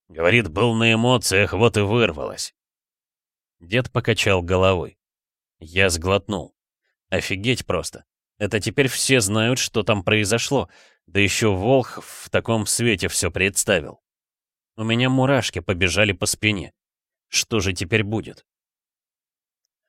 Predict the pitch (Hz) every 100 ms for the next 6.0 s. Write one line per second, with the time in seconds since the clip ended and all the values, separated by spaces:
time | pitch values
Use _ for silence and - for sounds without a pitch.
0 | _ _ _ _ 87 135 135 92 131 151
1 | 104 104 - _ _ _ _ _ - 92
2 | 92 95 90 98 95 85 - _ _ _
3 | _ _ _ _ _ _ - 82 87 82
4 | 95 120 120 117 107 101 87 120 123 113
5 | 104 92 104 113 107 110 110 85 65